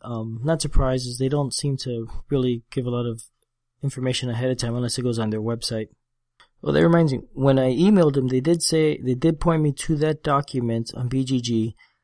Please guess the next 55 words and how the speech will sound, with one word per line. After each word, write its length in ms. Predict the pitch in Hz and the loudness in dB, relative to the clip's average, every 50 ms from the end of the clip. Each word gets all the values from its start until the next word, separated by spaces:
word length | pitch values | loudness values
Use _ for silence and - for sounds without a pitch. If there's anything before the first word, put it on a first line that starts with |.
| _ _ _ _ _ | _ _ _ _ _
However, 360 | - - 135 143 147 143 143 | -6 0 2 2 2 2 2
they 140 | 135 131 127 123 | 0 0 0 -2
said 400 | - - - 143 143 143 143 - - _ _ _ - _ _ | -2 -2 -2 0 0 -2 -2 -6 -12 _ _ _ -20 _ _
they 100 | - 131 | -2 -2
do 160 | 120 120 123 | 0 0 0
not 220 | 120 135 131 123 - | 0 0 -2 -2 -2
endorse 500 | 117 117 120 117 135 131 135 123 - - | -2 -2 0 2 2 2 2 0 -2 -6
it. 240 | 104 - - - - - _ _ _ _ _ _ _ _ _ _ _ _ | -8 -10 -10 -12 -14 -16 _ _ _ _ _ _ _ _ _ _ _ _
I'm 300 | 104 95 110 127 123 - _ _ _ _ _ _ _ _ | -10 -6 -6 -6 -6 -8 _ _ _ _ _ _ _ _
not 220 | - 147 151 160 165 | -2 -2 0 0 -2
sure 180 | - - 185 | -4 -4 -2
what 180 | 175 170 165 170 | -2 -2 -2 0
that 120 | 175 170 | -2 -2
means 260 | 170 175 175 170 165 | 0 2 0 0 0
since 200 | - 151 147 - | 0 -2 -2 -2
they 80 | - 147 | -4 -4
did 240 | 143 170 170 151 147 | -2 -2 -2 -2 -2
tell 160 | - 160 160 | -2 0 2
me 100 | 156 147 | 2 0
about 300 | 139 131 131 123 123 123 | 0 0 -2 -2 0 -2
it. 140 | 123 - - _ _ _ _ | -4 -6 -8 _ _ _ _
That's 360 | - 147 139 131 127 - - | -8 -6 -6 -6 -6 -8 -8
sort 180 | - - 165 156 | -4 0 0 0
of 100 | 143 135 | 0 0
an 200 | 131 117 110 107 - _ _ _ | -2 -4 -4 -6 -10 _ _ _
endorsement 680 | 131 120 113 110 - - 143 147 147 - - 123 113 - _ _ - | -6 -4 -4 -4 -4 -4 -2 -2 -2 -4 -6 -10 -12 -14 _ _ -10
right 200 | 113 113 117 - | -8 -8 -8 -6
there, 220 | - 151 135 104 | -6 -6 -6 -6
isn't 180 | 104 123 143 156 | -6 -6 -4 -4
it? 180 | 180 185 - - - _ _ _ _ _ _ _ _ _ _ _ _ _ _ _ - | -4 -4 -4 -8 -14 _ _ _ _ _ _ _ _ _ _ _ _ _ _ _ 4
But 100 | - 180 | 6 6
yep, 160 | 185 - - | 6 4 4
that's 220 | 180 196 190 - | 4 4 4 6
Rune 140 | 190 180 165 | 6 6 6
Age, 220 | 151 151 147 151 | 6 6 2 0
a 80 | - 123 | -2 0
game 240 | 139 156 165 165 165 | 2 2 4 4 4
I've 260 | 165 160 156 147 143 | 2 2 0 -2 -2
tri-, 280 | - - 160 160 160 - | -2 0 2 2 2 0
I've 240 | - - 135 131 - | -4 -6 -6 -4 -2
played 180 | - 165 165 160 | 2 2 4 4
a 60 | 160 | 2
few 160 | 160 165 165 | 2 0 -2
times 460 | 160 - 156 151 147 151 151 147 147 | 0 0 0 0 0 0 0 -2 -4
and 100 | 147 131 | -4 -4
I've 160 | 131 131 123 127 | -6 -6 -4 -4
enjoyed 300 | 131 123 139 147 151 151 | -2 0 2 4 4 4
it 40 | |
a 40 | 147 | 4
lot. 180 | 139 139 143 135 | 4 2 2 2
I'm 80 | 127 | 0
very 220 | 123 131 131 135 127 | 0 0 0 0 0
happy 240 | 123 123 131 - 131 | -2 -2 -2 -2 0
with 180 | 131 131 131 | 0 0 0
it, 220 | 135 131 - - | -2 -4 -4 -8